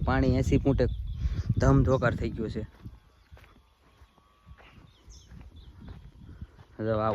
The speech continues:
ઓરડી કહેવાય, દેહમાં તો એમ જ હોય ને. આ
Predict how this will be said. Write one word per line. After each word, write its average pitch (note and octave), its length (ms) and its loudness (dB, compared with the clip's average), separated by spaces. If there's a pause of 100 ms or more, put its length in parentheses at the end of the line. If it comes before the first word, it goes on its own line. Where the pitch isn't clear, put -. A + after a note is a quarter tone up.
ઓરડી A#2 320 4
કહેવાય, G#2 260 -4 (2000)
દેહમાં G#2 380 -4
તો G#2 60 -8
એમ A2 240 -4
જ - 20 -8
હોય A2 220 -6
ને. F#2 40 -8 (840)
આ - 40 -6